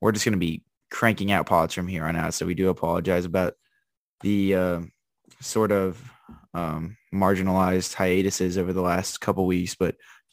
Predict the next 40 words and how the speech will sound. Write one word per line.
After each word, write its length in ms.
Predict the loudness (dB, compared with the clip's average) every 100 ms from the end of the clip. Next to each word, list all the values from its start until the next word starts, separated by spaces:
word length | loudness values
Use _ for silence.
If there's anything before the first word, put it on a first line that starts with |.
| _
we're 100 | 2
getting 200 | 4 4
back 220 | 4 2 0
into 280 | -2 2
it. 200 | 2 2 -8 -20 _ -2
Today, 600 | 2 6 8 8 4 -8 -2
we're 180 | 2
gonna 120 | 2 2
be 100 | 0
covering 420 | -2 -2 -4 -10 -10
Slovenia's 680 | 0 2 2 2 0 0 0
last 300 | -2 -4 0
five 280 | 2 4 2
games 320 | -2 -2 -4
at 160 | -4 -2
group 200 | -4 -2
stage. 420 | 0 0 -2 -8 -18 _ 0
We 80 | 2
haven't 100 | 4
done 140 | 4
a 40 |
podcast 680 | 4 4 4 4 2 2 2
since 560 | 0 -2 0 0 0 -2
the 100 | 0
Donovan 340 | 2 0 -2
Mitchell 240 | -2 -4 0
trade, 220 | 2 2
and 100 | 2
I 40 |
believe 240 | -2 -2 -2
they'd 160 | -2
only 160 | -2 -2
played 220 | -4 -2
Lithuania 460 | -4 -2 -2 0 0
since 240 | -2 -4
then. 240 | -2 -2 -6 _ _ _ _
So 140 | 2
we'll 120 | 6 6
be 120 | 6
ki-, 260 | 4 4